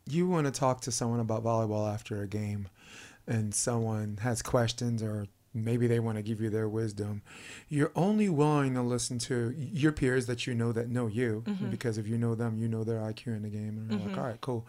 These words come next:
Speaker 1: So it's that kind, it's the dichotomy of that person or the person that doesn't know anything about the sport,
Speaker 2: Mm-hmm.
Speaker 1: like fresh eyes that
Speaker 2: Mm-hmm.
Speaker 1: just knows what something's supposed to look like,
Speaker 2: Mm-hmm.
Speaker 1: right? Like, for example, in the men's Olympics,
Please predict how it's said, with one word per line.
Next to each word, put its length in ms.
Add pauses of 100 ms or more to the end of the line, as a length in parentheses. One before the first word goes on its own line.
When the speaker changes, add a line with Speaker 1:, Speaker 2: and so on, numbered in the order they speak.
(420)
Speaker 1:
So 260
it's 160
that 260
kind, 380
it's 180
the 100
dichotomy 600
of 100
that 220
person 500 (1000)
or 160
the 80
person 320
that 100
doesn't 200
know 120
anything 260
about 200
the 80
sport, 280 (160)
Speaker 2:
Mm-hmm. 120
Speaker 1:
like 140
fresh 300
eyes 500 (100)
that 80
Speaker 2:
Mm-hmm. 120
Speaker 1:
just 220
knows 320
what 240
something's 380
supposed 340
to 80
look 240
like, 240
Speaker 2:
Mm-hmm. 140
Speaker 1:
right? 180
Like, 380 (340)
for 80
example, 360
in 80
the 60
men's 240
Olympics, 600